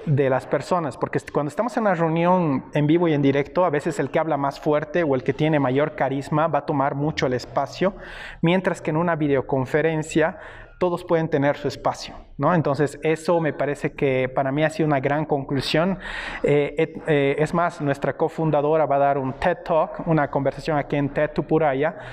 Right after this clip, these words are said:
sobre cómo siendo mujer empresarial, eh, para ella se sintió que es mucho más justo, eh, el, el espacio que se le da a una mujer en tecnología gracias al covid,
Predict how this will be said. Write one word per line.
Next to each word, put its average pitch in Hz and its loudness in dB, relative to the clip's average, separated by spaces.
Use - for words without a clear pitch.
sobre 139 0
cómo 185 0
siendo 170 2
mujer 170 0
empresarial, 135 -2
eh, 151 2
para 139 -2
ella 170 0
se 160 -4
sintió 151 2
que 156 0
es - -6
mucho 160 0
más 131 -2
justo, - -2
eh, 139 2
el, 131 4
el 143 4
espacio 170 0
que 151 0
se 151 0
le 135 2
da 143 0
a - 2
una 156 0
mujer 143 -2
en 139 -4
tecnología 143 0
gracias 160 -2
al 143 -4
covid, 127 -2